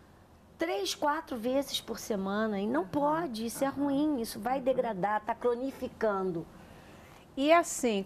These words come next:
Speaker 2: qual é o, o ponto de alerta, né? Você diz, "Ah, você vai ver que vai tá tendo dor de cabeça,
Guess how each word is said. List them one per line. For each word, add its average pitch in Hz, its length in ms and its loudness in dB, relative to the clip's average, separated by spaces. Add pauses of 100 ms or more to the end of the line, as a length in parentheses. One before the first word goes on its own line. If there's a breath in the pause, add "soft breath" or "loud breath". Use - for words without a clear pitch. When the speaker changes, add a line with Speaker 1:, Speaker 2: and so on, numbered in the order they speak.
(120)
Speaker 2:
qual 294 340 12
é 269 280 12
o, 247 880 8
o 220 840 2 (160)
ponto 311 400 6
de 233 160 2
alerta, 185 640 4
né? 185 100 -2
Você 180 200 -4
diz, 165 100 -6
"Ah, 214 180 -4
você 214 120 -8
vai 214 120 0
ver 226 140 0
que - 80 -14
vai 214 160 2
tá 214 160 0
tendo 214 260 -4
dor 202 200 -2
de - 80 -16
cabeça, 214 420 -2